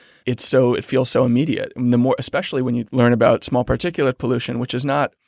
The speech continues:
exactly an effect of climate change, but it's sort of caused by the same things as climate change, which is the burning of carbon.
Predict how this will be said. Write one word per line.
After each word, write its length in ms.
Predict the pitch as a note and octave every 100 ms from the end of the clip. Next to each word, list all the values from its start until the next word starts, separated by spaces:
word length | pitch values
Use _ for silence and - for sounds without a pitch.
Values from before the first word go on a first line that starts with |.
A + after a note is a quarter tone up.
| _ -
exactly 600 | B2 A#2+ C3+ D3 C#3+ G#2+
an 160 | C2+ -
effect 360 | - - E3 -
of 80 | E3+
climate 260 | D#3 D3
change, 260 | D3 C#3+ C#3
but 120 | A#2+
it's 160 | A#2+ -
sort 180 | B2 A#2
of 240 | A2+ C3 - _
caused 360 | - A#2+ B2+ -
by 100 | A#2
the 100 | B2
same 280 | B2 B2+ B2+
things 360 | - C#3 B2+
as 100 | -
climate 260 | - - -
change, 240 | - -
which 140 | - -
is 100 | -
the 60 |
burning 260 | - - -
of 100 | -
carbon. 420 | A#2 C3 C3 B2